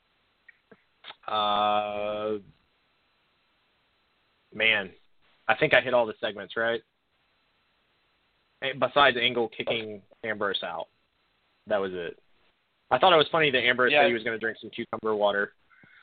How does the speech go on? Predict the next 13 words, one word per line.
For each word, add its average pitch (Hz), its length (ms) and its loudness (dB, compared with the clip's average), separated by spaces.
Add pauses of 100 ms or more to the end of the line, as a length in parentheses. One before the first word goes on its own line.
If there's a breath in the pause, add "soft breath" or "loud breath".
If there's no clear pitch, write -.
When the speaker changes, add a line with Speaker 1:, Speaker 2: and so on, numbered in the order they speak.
(960 soft breath)
Speaker 2:
That 233 200 6
was 233 180 4
Speaker 1:
I - 60 -4
wrote 175 180 2
that 165 80 4
Speaker 2:
hilarious. 160 380 6
Speaker 1:
down. 104 140 -2
Speaker 2:
That 175 120 0
line 175 400 0
had 156 220 -2
me 151 120 -8
cracking 165 680 2 (100)
up. 139 340 2